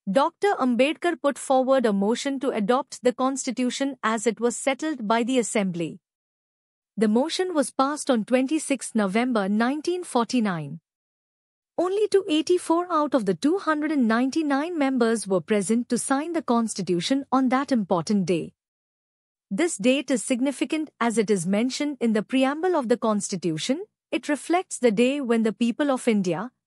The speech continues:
through their representatives in the Constituent Assembly, accepted and enacted the constitution. The constitution adopted on twenty-sixth November nineteen forty-nine included a preamble, three hundred and ninety-five articles,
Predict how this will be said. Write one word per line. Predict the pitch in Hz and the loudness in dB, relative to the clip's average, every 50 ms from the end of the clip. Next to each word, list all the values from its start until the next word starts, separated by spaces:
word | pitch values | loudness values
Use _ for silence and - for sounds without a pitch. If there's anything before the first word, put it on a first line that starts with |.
| _ - | _ -6
through | - 330 370 403 | -2 0 0 2
their | 339 320 302 269 | 2 2 2 2
representatives | 269 269 269 - 269 247 208 233 226 196 240 226 214 - 254 254 247 - - | 0 -2 0 0 0 2 2 2 2 2 2 2 4 4 2 2 2 0 -2
in | - 247 240 | -2 0 0
the | 254 247 | 0 0
Constituent | - 262 269 277 262 - - 294 - 339 349 349 320 - | 0 -2 -2 -2 -4 -4 -6 -4 -4 -4 -4 -4 -4 -6
Assembly, | - 220 - - 254 269 302 320 285 269 277 320 - _ _ _ _ _ | -6 -6 -2 0 0 -2 0 -2 -2 -2 -2 -4 -6 _ _ _ _ _
accepted | - 277 - - - 330 339 - _ - 370 370 - - _ - | -8 -8 -8 -4 -2 -2 -2 -2 _ 0 0 0 0 -4 _ -6
and | 285 320 320 277 | -4 -2 0 0
enacted | 254 233 226 247 269 302 - - 320 294 233 226 | 2 2 2 0 0 -2 -4 -4 -2 -2 0 0
the | 262 | 0
constitution. | - - 226 214 202 185 - - 185 156 190 165 165 - - 175 156 - - - _ _ _ _ _ _ _ _ _ _ _ _ _ _ _ _ _ _ - | 0 0 0 0 0 -2 -4 -6 -4 -2 -2 -2 -2 -2 -4 -6 -6 -8 -12 -18 _ _ _ _ _ _ _ _ _ _ _ _ _ _ _ _ _ _ -2
The | 262 262 | 0 0
constitution | - 302 320 359 - - 381 349 - 392 392 - - 392 359 | 2 0 -2 -2 -2 -2 -2 0 2 2 0 0 0 0 0
adopted | 254 208 226 226 254 - _ 285 294 233 | 2 2 2 2 0 0 _ 0 0 2
on | 240 208 196 | 2 0 0
twenty-sixth | 170 233 247 254 262 294 311 285 - - 311 - - - - | 0 0 0 0 2 0 -2 -2 -2 -4 -4 -4 -6 -4 -2
November | 233 214 202 202 240 254 262 269 277 | 0 0 2 0 0 0 0 0 0
nineteen | 247 220 214 220 247 269 262 - 302 311 311 | 2 2 2 0 0 0 -2 -2 -4 -4 -4
forty-nine | 269 - 247 226 208 - 226 202 196 180 160 156 202 285 370 - _ _ _ - | -4 -2 -2 -2 0 0 0 0 0 0 -2 -4 -4 -6 -6 -10 _ _ _ -6
included | 311 320 311 - 330 359 381 370 392 320 247 | -4 -4 -2 0 0 2 2 2 2 2 0
a | 202 | 0
preamble, | - - 247 254 247 240 262 269 247 262 294 349 - _ _ _ - | 0 0 2 2 2 2 0 0 0 0 0 -2 -4 _ _ _ -4
three | - 359 370 427 415 | -2 0 0 0 0
hundred | 349 339 339 339 339 349 | -2 -4 -4 -2 -4 -2
and | 339 311 247 | 0 0 2
ninety-five | 240 233 254 277 262 320 320 - - 294 302 247 - - - | 2 2 2 0 0 0 -2 0 -2 -2 -2 -2 -4 -6 -4
articles, | - 202 180 156 - - - 180 165 196 202 - | -2 -2 0 0 -2 -2 -2 -2 -2 -2 -4 -8